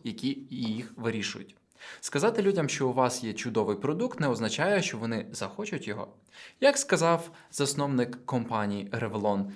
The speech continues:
Чарльз Ревсон, «На фабриці ми виготовляємо продукти, а в аптеці ми продаємо надію». Канва ціннісної пропозиції має вирішальне значення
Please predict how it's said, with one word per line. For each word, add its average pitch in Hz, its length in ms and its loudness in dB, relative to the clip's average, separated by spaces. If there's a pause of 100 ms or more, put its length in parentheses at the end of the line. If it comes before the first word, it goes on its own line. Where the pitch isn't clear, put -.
(140)
Чарльз 196 560 -2
Ревсон, 190 440 2 (320)
«На 101 160 2
фабриці 156 600 2
ми 147 260 4
виготовляємо 120 800 2
продукти, 117 640 -2
а 117 120 6
в 110 100 6
аптеці 175 520 2
ми 135 280 2
продаємо 113 880 2
надію». 107 540 0 (580)
Канва 202 300 4
ціннісної 196 500 0
пропозиції 175 720 0
має 143 260 2
вирішальне 110 540 2
значення 165 520 0